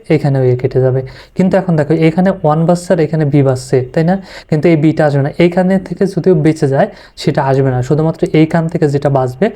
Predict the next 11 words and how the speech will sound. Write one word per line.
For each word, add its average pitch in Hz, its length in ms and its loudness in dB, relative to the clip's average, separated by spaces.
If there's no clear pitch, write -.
সেটা 156 280 -2
আমাদের 127 240 0
আসবে, 127 340 2
ঠিক 180 160 2
আছে? 190 160 0
কারণ 175 140 2
এখান 170 220 2
থেকে 185 160 2
দুই 170 400 4
আর 151 220 0
এ, 151 100 4